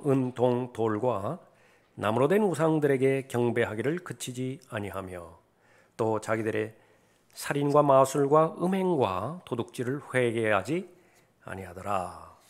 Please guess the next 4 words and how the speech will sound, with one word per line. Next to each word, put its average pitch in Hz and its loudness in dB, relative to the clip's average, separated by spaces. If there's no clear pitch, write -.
마귀는 139 2
이 160 -2
세상의 143 -4
신입니다. 107 -6